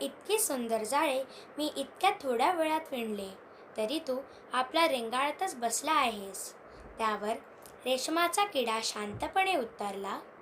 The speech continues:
"अरे, तू वाटेल तेवढी बढाई मारलीस, तरी तुझ्या व माझ्या जाळ्यातील अंतर सगळ्यांना माहीत आहे. गरीब बिचाऱ्या निरपराधी प्राण्यांना पकडण्यासाठी तू ते जाळे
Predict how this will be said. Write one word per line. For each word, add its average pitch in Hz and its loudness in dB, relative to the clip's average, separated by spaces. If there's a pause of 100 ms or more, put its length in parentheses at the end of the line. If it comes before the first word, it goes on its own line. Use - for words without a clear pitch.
(380)
"अरे, 220 0 (460)
तू 349 2
वाटेल 294 4
तेवढी 330 2
बढाई 247 2
मारलीस, 277 -2 (300)
तरी 330 4
तुझ्या 240 0 (300)
व 349 6
माझ्या 294 2
जाळ्यातील 226 2
अंतर 269 0 (360)
सगळ्यांना 254 2
माहीत 247 -4
आहे. 202 -4 (480)
गरीब 277 0
बिचाऱ्या 220 2 (340)
निरपराधी 349 4
प्राण्यांना 254 -2 (380)
पकडण्यासाठी 285 4
तू 330 -8
ते 269 2
जाळे 214 0